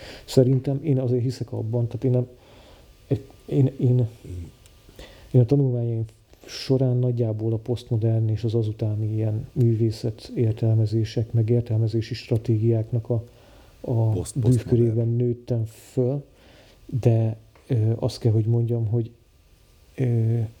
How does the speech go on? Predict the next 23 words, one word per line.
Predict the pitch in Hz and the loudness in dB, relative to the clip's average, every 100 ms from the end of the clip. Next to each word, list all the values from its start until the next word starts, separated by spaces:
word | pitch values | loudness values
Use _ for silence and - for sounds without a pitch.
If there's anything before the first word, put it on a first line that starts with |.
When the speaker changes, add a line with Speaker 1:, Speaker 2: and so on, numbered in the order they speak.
| - - - - - - - - - - - - | -20 -20 -20 -20 -20 -20 -20 -20 -20 -20 -20 -14
Speaker 1:
hogy | - 131 117 | -2 2 4
én, | 120 120 - | 2 -2 -6
én | 123 120 | -4 -2
azért | 117 120 | -2 -2
mégiscsak | 120 117 - - | -2 -6 -8 -10
hiszek | 110 120 107 | -8 -6 -6
abban, | 98 104 107 | -8 -6 -4
hogy, | 101 98 - _ - - - - - - | -2 -4 -8 _ -20 -20 -20 -20 -20 -20
hogy | - 110 110 - - - - - | -2 -2 0 -6 -18 -20 -12 0
bizonyos | 117 113 110 107 - - - - _ _ _ - - _ - - - - - - - - - - - - - - - - - - - - - - - - - - | 4 4 4 0 -4 -14 -20 -20 _ _ _ -20 -20 _ -20 -20 -20 -20 -20 -20 -20 -20 -20 -20 -20 -20 -20 -20 -20 -20 -20 -20 -20 -20 -20 -20 -20 -20 -20 -2
értékítéletek | - 127 - 117 117 120 113 117 | 4 4 2 -2 -2 -2 -2 -2
alapján | 127 120 123 120 127 | -4 -2 -4 -4 -4
igenis | 143 120 110 117 | -2 -2 -2 -4
el | 107 | -4
lehet | 107 107 | -4 -4
valamiről | 113 110 107 107 | -2 -2 -2 -2
dönteni, | 104 107 110 107 | -2 -2 0 0
hogy, | 107 - - | -2 -6 -18
hogy, | - 110 117 | -8 -2 0
ö, | 110 110 | 0 0
művészete | 123 107 110 - 113 | 0 0 -2 -4 -4
vagy | 107 104 | -2 -2
nem. | 113 117 120 | -2 -2 -4